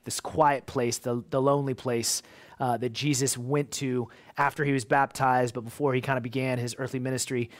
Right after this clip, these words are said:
It was tempted by the devil, forty days, forty nights, fasting, praying. Uh, that, that word eremos, um, it didn't come from here, but, uh, Pastor John Mark Comer wrote this book,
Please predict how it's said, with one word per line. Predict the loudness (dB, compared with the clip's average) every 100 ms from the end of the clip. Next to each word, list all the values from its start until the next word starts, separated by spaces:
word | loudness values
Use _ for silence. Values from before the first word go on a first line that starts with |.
| -20 -14
It | -10
was | -6
tempted | -2 -2 2
by | 2
the | 2
devil, | 2 4 2
forty | 2 2 4
days, | 4 4
forty | 0 -2 -2
nights, | -2 -2 -4
fasting, | 0 2 2 -2 -6 -8
praying. | -10 -4 0 0 -2 -6 -12 -20 -20 -12
Uh, | -4 0 2 0
that, | 2 0 0 -2
that | 0 4
word | 6 6 4
eremos, | 2 4 6 4 0 -4 -6 -10 _ _ _ -4
um, | 2 4 4 2 -6 _ _ _ _ -20 _ _
it | -10 -4 -2
didn't | -2 0
come | 4 4
from | 2 -2 -2 -2
here, | 0 2 2
but, | 2 2 2 4
uh, | 2 2
Pastor | 2 0 0 -2
John | 2 4 4
Mark | 2 2
Comer | -2 -2 0
wrote | 2 2
this | 0 -4
book, | -4 -4